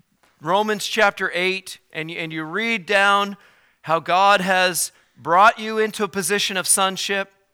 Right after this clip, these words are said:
no condemnation, you have the spirit of life and liberty, you have hope, you have a guaranteed future that's coming that, that we don't have to worry about. It is confident expectation.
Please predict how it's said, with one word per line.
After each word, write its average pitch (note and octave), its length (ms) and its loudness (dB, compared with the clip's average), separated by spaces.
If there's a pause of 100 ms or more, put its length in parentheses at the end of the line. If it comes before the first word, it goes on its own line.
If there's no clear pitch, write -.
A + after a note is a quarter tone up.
(280)
no F#3 280 2
condemnation, G#3 1040 -2 (500)
you E3+ 220 -6
have E3+ 160 -2
the D3 80 -12
spirit G#3+ 680 0
of D3+ 180 -4
life G3 640 2
and C#3+ 200 -8
liberty, G#3 520 -2 (420)
you E3 180 -4
have D#3 160 0
hope, A3+ 520 2 (480)
you F3+ 200 -4
have F3+ 120 0
a E3+ 60 -8
guaranteed A3+ 760 2
future A#3 680 -2 (300)
that's F3 240 -2
coming A#3 560 2 (640)
that, F3 320 0
that F3+ 160 2
we F#3+ 140 0
don't A3 160 4
have A3 180 4
to - 80 -8
worry A3 380 4
about. A3 420 4 (420)
It D#3+ 140 -8
is D#3+ 140 -8
confident A3+ 680 2
expectation. A3 1000 -2